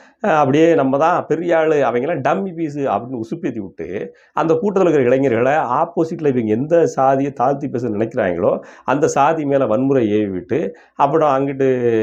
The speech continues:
பிரச்சனையை தூண்டி விட்டு இங்க கொஞ்சம் இளைஞர்களுடைய வாழ்க்கையை சீரழிக்கிறது, அந்த பக்கம் இருக்கிற தலைவர் அதையே பயன்படுத்தி அவரும் கொஞ்சம் கூட்டத்தை காமிச்சு அங்க இருக்கிற கொஞ்சம் இளைஞருடைய வாழ்க்கையை சீரழிச்சு, அஹ், ஜெயிலுக்கு அனுப்பி கேஸு கோர்ட்டுன்னு அவங்களையே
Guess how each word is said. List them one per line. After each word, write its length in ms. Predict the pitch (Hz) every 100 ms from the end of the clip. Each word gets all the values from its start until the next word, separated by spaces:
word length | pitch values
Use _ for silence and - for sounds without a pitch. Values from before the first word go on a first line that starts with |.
| 110 104 101 98 98
பிரச்சனையை 360 | 95 120 147 113
தூண்டி 200 | 117 101
விட்டு 240 | 101 135 156
இங்க 160 | 139
கொஞ்சம் 260 | 120 113 110
இளைஞர்களுடைய 400 | 113 123 120 113
வாழ்க்கையை 380 | 101 107 107 107
சீரழிக்கிறது, 440 | 120 107 101 117 143
அந்த 220 | 117 123
பக்கம் 180 | 143 123
இருக்கிற 140 | 113 107
தலைவர் 200 | 104 113
அதையே 300 | 107 95 120
பயன்படுத்தி 440 | 113 107 101 98 143
அவரும் 360 | 98 131 151
கொஞ்சம் 320 | 131 113 107 - - -
கூட்டத்தை 340 | 160 131 123
காமிச்சு 400 | 98 98 101 -
அங்க 260 | 165 160 196
இருக்கிற 240 | 170 147
கொஞ்சம் 220 | 127 110
இளைஞருடைய 360 | 117 123 120 110
வாழ்க்கையை 340 | 101 107 110
சீரழிச்சு, 460 | 110 117 104 98 - - - - -
அஹ், 180 | 175
ஜெயிலுக்கு 440 | 131 143 147 123 131
அனுப்பி 360 | 120 113 139 139 139 131
கேஸு 320 | 135 127 131
கோர்ட்டுன்னு 340 | 123 120 135 117
அவங்களையே 520 | 123 123 110 98 165